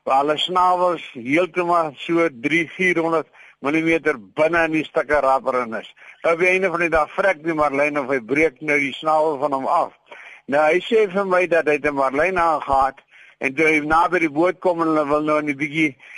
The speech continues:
aan die voorslag vat en die knaap nader te bring.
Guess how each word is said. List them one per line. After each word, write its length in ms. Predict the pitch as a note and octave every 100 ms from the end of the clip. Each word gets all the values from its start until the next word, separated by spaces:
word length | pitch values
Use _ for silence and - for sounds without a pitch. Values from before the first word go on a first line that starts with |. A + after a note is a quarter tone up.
| -
aan 80 | -
die 120 | C#3+
voorslag 520 | D#3+ F#3 D3 E3 D3+
vat 240 | - E3+ D#3
en 120 | C#3+
die 120 | D#3+
knaap 300 | D#3 E3 D#3
nader 400 | D3 C#3+ D#3 D#3
te 120 | D3
bring. 320 | C3 C#3 A2+